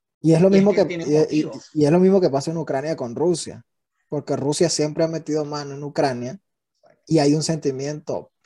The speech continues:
Speaker 1: antirruso gigantesco que fueron los que tomaron el poder en las manifestaciones en el dos mil, en el dos mil catorce, y son los que están loquísimos por entrar en otan y entrar en la Unión Europea, que, eh, sí, o-, eh,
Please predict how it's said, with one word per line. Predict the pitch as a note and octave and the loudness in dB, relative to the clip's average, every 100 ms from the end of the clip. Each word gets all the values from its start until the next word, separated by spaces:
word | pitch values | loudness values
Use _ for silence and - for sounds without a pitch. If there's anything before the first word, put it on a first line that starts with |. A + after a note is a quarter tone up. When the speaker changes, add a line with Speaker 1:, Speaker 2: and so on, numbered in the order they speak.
| _ - | _ -4
Speaker 1:
antirruso | D#3 D#3+ D3 E3 D#3+ D3 C#3+ F3+ | -2 -2 4 4 6 2 2 0
gigantesco | E3 C3+ A#2+ C#3+ G3 | 2 0 -2 -2 -2
que | F#3 | -2
fueron | A#2+ - C3+ | -4 -2 -4
los | D#3+ | -4
que | D#3+ C3 | -8 -8
tomaron | A#2+ A#2 C3 | -6 -4 -4
el | C#3+ | -6
poder | - B2+ C3+ | -2 0 0
en | C#3+ | -2
las | C3+ | -6
manifestaciones | A#2 A2 A#2 A#2 B2 C3+ | -6 -8 -10 -10 -8 -6
en | C#3 | -6
el | |
dos | B2+ A#2+ | -8 -8
mil, | B2+ C3 B2+ _ | -4 -4 -6 _
en | - C3+ | -10 -6
el | |
dos | B2+ | -4
mil | B2+ B2+ | -4 -2
catorce, | D3 D3 D3 C#3 - - - _ - | -2 2 0 0 -6 -12 -20 _ -2
y | D3 | 0
son | C#3+ C3+ | 0 -2
los | D#3 | -2
que | C#3 | -4
están | - - A#2 D3 F3+ - - _ | -10 -6 -6 -6 -14 -18 -20 _
loquísimos | D3 C#3+ C#3+ C3 C#3+ C3 E3 | 2 4 4 2 0 2 0
por | E3 C#3 | -2 -4
entrar | B2 B2+ C3+ | -6 -8 -8
en | |
otan | C#3+ C#3 C#3+ D3+ | -10 -4 -4 -2
y | D3+ | -4
entrar | C3+ B2 B2 | -6 -4 -4
en | C3+ | -4
la | C#3+ | -8
Unión | C3+ C3+ | -10 -8
Europea, | C#3 C#3 C3+ D3+ C#3+ - - - _ - | -4 -4 0 2 2 -4 -14 -20 _ -2
que, | D3 C#3 | 2 4
eh, | C3 A#2+ G#2+ | 4 0 0
sí, | - G#3 | 4 6
o-, | D3+ - | 4 0
eh, | C3 A2+ | -4 -4